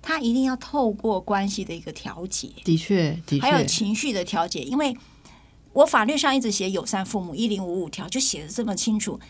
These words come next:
Speaker 1: 但实际上能做到的都是拿来攻击对方不友善了，不会再说自己不友善了。
Speaker 2: 对，对，你讲得完全正确。
Speaker 1: <laughs> 对。
Speaker 2: 我跟你讲，友善父母，你问每个人，他都觉得我友善，但他不友善，我能怎么办？我们加起来还是不友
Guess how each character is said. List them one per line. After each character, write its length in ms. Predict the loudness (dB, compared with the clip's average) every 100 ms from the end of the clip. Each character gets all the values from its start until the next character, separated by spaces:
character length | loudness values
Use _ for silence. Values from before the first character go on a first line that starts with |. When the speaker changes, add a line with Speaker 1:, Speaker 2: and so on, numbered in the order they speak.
| -6
Speaker 1:
但 160 | 0 2
实 140 | 4
际 140 | 2 2
上 200 | 2 4
能 160 | 2
做 200 | 2 0
到 180 | 2 2
的 60 | 2
都 140 | 0
是 100 | 0
拿 160 | 0 -2
来 120 | -2
攻 200 | -2 -2
击 100 | 0
对 160 | 0
方 160 | 0 -2
不 120 | -2
友 140 | -6 -4
善 240 | -4 -4 -6
了， 80 | -4
不 100 | 2
会 140 | 2
再 120 | 2 0
说 160 | 0
自 120 | 2
己 80 | 6
不 180 | 8 8 6
友 40 |
善 280 | 2 4 6
了。 60 |
Speaker 2:
对， 80 | 8
对， 120 | 10
你 60 | 8
讲 200 | 8 8
得 60 | 8
完 260 | 8 8
全 280 | 8 8 8
正 220 | 8 8
确。 180 | 8 6 6
Speaker 1:
<laughs> 100 | 0
对。 100 | 4
Speaker 2:
我 80 | 6
跟 140 | 8
你 60 | 8
讲， 180 | 6 2 -6 -20 -8 4
友 220 | 6 6
善 380 | 4 4 6 4
父 300 | 4 4 6
母， 160 | 4
你 120 | 4 6
问 200 | 6 6
每 220 | 4 4
个 100 | 2
人， 180 | 4 4
他 140 | 4
都 180 | 4 4
觉 140 | 2
得 100 | 0
我 180 | 2 2
友 200 | 2 2
善， 240 | 0 0 0
但 180 | -2
他 160 | 0 -2
不 120 | 0
友 160 | 0 -2
善， 260 | -2 -2
我 100 | 0 -4
能 120 | -6
怎 140 | -6 -8
么 60 | -8 -8
办？ 180 | -4
我 80 | 0
们 100 | 2
加 220 | 2 2
起 140 | 2 0
来 60 |
还 100 | -2
是 120 | -6 -6
不 220 | -4
友 100 | -4